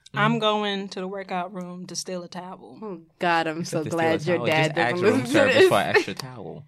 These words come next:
Speaker 1: What?
Speaker 2: Just ask room service for an extra towel.
Speaker 1: No, 'cause I wanna take a towel when, so I could,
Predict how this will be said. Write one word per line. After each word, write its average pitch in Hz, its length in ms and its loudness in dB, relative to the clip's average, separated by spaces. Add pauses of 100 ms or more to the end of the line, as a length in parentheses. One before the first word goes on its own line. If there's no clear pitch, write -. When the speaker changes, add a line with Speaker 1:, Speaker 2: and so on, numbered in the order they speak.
(120)
Speaker 1:
What? 262 300 0 (100)
Speaker 2:
Just - 160 -8
ask 147 240 -2
room 139 160 0
service 123 280 -4
for 117 120 0
an 87 60 -2
extra - 200 -8
towel. 117 460 -10
Speaker 1:
No, 262 300 0
'cause 233 160 -10
I 247 60 -4
wanna 240 220 -6
take 277 240 -8
a 226 80 -8
towel 190 360 -6
when, 196 240 -12
so 214 180 -8
I 214 60 -6
could, 208 220 -16